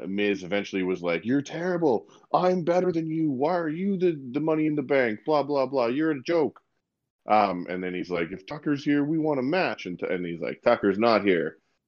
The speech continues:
Sorry." And he's like, "Well, if anyone could possibly want to, um, team with you, then find them, blah, blah, blah."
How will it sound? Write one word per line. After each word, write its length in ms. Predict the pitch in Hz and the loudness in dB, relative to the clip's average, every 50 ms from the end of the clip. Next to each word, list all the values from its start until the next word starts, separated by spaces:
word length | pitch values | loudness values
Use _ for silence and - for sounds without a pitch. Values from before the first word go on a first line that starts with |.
| _ - | _ -12
Sorry." 440 | - - 131 120 113 95 90 87 85 | -2 2 4 6 6 6 4 4 2
And 80 | 85 85 | 0 -4
he's 160 | 85 85 87 | -8 -8 -8
like, 100 | 87 82 | -8 -6
"Well, 140 | 90 98 98 | -4 -4 0
if 60 | - | 2
anyone 380 | 104 131 139 143 139 135 131 120 | 4 4 4 4 4 4 2 2
could 220 | - - 113 170 - _ _ _ _ _ _ _ - | 0 -2 -2 -2 -4 _ _ _ _ _ _ _ 0
possibly 520 | 151 151 135 160 143 143 120 110 127 123 | 0 2 2 0 -2 -2 -2 0 0 0
want 360 | 120 117 120 120 117 76 - - | 2 4 4 4 2 0 -4 -6
to, 420 | - 120 110 107 104 98 98 98 | -4 -2 -2 -2 -2 -2 -2 -4
um, 400 | 92 92 90 85 82 85 85 85 _ _ _ _ _ _ _ _ _ _ _ _ _ _ _ _ _ _ _ _ - | -4 -2 -4 -6 -6 -10 -12 -18 _ _ _ _ _ _ _ _ _ _ _ _ _ _ _ _ _ _ _ _ -8
team 200 | - 135 127 117 | -4 -4 -2 -2
with 160 | 110 104 - | -2 -4 -2
you, 320 | 104 104 101 98 95 92 _ _ _ _ _ _ _ _ _ _ - | 0 0 0 0 0 -4 _ _ _ _ _ _ _ _ _ _ -8
then 480 | 92 87 113 113 107 104 104 101 98 87 - - - | -4 0 0 0 0 0 -2 -2 -4 -6 -10 -6 -2
find 260 | 127 113 110 104 95 | -2 0 0 0 -4
them, 160 | 82 69 69 | -6 -8 -10
blah, 220 | 71 - 92 90 85 | -6 -4 -2 -2 -2
blah, 180 | 80 82 - | -2 -4 -6
blah." 280 | 76 78 78 65 62 - | -6 -6 -8 -8 -8 -10